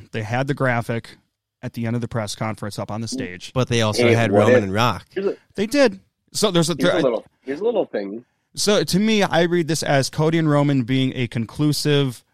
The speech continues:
Speaker 1: uh, this is what is happening. Based on a graphic alone, I, I think they made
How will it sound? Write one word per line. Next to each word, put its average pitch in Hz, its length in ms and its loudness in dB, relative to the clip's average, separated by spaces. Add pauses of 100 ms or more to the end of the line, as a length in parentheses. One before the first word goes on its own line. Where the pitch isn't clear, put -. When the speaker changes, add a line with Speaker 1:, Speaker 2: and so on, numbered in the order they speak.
(240)
Speaker 1:
uh, 113 420 -2 (560)
this 147 280 2 (200)
is 135 260 4
what 117 160 0
is 117 120 -4
happening. 101 580 -12 (240)
Based 123 260 -2
on 143 140 0
a - 40 -2
graphic 143 380 0
alone, 131 520 0
I, 135 140 -2 (120)
I 113 40 -4
think 135 300 -2
they 123 180 0
made 123 280 0